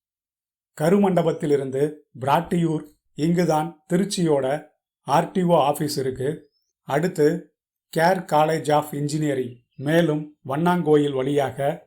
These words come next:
திருச்சி வேளாண்மை கல்லூரி மற்றும் கே எம் எஸ் மெடிக்கல் காலேஜ் போன்ற காலேஜ்களும், அடுத்து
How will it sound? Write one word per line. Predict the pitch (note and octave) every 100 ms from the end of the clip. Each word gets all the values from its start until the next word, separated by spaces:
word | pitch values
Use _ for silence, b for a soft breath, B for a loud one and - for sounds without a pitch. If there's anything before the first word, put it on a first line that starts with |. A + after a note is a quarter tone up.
| _ _ _ -
திருச்சி | F3 F#3+ - D#3+ F3 F3 _
வேளாண்மை | C3+ D3+ E3+ E3 D3+ D3+
கல்லூரி | C#3 C3+ C3 C#3 D3+ - _
மற்றும் | - C#3 - D#3 E3 -
கே | D#3 E3
எம் | F3 D#3+ D#3
எஸ் | - -
மெடிக்கல் | C3 C#3+ E3 - D3+
காலேஜ் | D3+ C3+ C3+ C#3 - - -
போன்ற | D#3 D#3+ D3+ D3
காலேஜ்களும், | D3 E3 F3 D3+ C#3+ C3 D3+ -
அடுத்து | B2+ D3+ E3+ E3